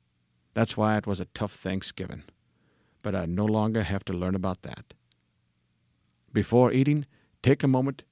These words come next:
to be truly thankful about where your food came from, including all the people who invested their time, their effort, and talent to get it from farm to plate, or from the bottom of the can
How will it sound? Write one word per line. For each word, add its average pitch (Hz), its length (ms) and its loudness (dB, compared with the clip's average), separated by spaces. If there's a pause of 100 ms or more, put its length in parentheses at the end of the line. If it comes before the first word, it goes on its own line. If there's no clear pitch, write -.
to 117 80 0
be 120 100 4
truly 123 380 2
thankful 107 540 0 (420)
about 107 260 4
where 107 280 6
your 104 160 6
food 104 340 0
came 85 220 -2
from, - 320 -12 (720)
including 113 500 0
all 117 160 2
the 120 120 -2
people 127 440 0 (240)
who 135 160 2
invested 107 400 2
their 92 140 0
time, 90 600 -4
their 95 220 -4
effort, - 360 -4 (440)
and 92 220 -4
talent 113 340 -2 (320)
to 117 80 0
get 107 180 2
it 113 80 -2
from 104 220 -2
farm 120 460 2
to - 160 -4
plate, - 440 -2 (920)
or 110 220 2
from 104 280 -2
the 90 80 -4
bottom 113 340 2
of 113 80 0
the 117 80 0
can 95 540 -2